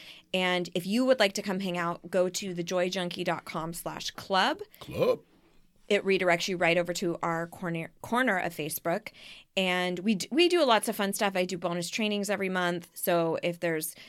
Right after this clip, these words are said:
Speaker 1: stuff that you've been really wanting support around and, like, "Hey, Amy, so I listened to your pod, and what about this? And what about this specific instance with my family?"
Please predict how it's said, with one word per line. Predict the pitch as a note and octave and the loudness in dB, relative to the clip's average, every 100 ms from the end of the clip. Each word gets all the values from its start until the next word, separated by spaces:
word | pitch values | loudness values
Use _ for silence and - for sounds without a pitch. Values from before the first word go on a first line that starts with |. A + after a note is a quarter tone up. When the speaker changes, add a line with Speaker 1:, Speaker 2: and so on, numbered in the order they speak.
| - | -10
Speaker 1:
stuff | - C4 | -2 0
that | A#3 - | 2 2
you've | G3 F3 | 0 -2
been | F3+ | 0
really | E3+ F3 E3+ | 2 2 2
wanting | E3 E3 D#3+ D#3+ - | 0 -4 -6 -10 -10
support | - G#3 D4+ C4 | -10 0 4 4
around | A#3 G#3+ G#3 G3+ | 4 2 2 0
and, | E3+ | -2
like, | - | -2
"Hey, | - A#3+ | -4 -2
Amy, | A#3+ A#3 G#3+ | -2 0 -2
so | G#3 E3+ F#3 | 0 0 2
I | F#3 | 0
listened | A#3+ C4+ | -2 -2
to | C4 | -2
your | A#3+ | -2
pod, | A3+ G#3+ G#3 | 0 0 0
and | F3 E3+ | 0 2
what | A#3+ | 2
about | A#3+ A3+ | 2 -2
this? | A3 G#3+ G#3 G3+ E3+ | 0 2 2 0 -4
And | D3 | -6
what | F3 A#3+ | -4 -2
about | A3+ - | -4 -4
this | G3+ | -8
specific | - G#3 G#3 G#3 | -6 -6 -6 -6
instance | G3+ - G3 G3 | -6 -6 -8 -8
with | F3+ | -8
my | F3+ F#3 | -6 -8
family?" | F#3 F3+ F3+ F3+ | -6 -8 -6 -8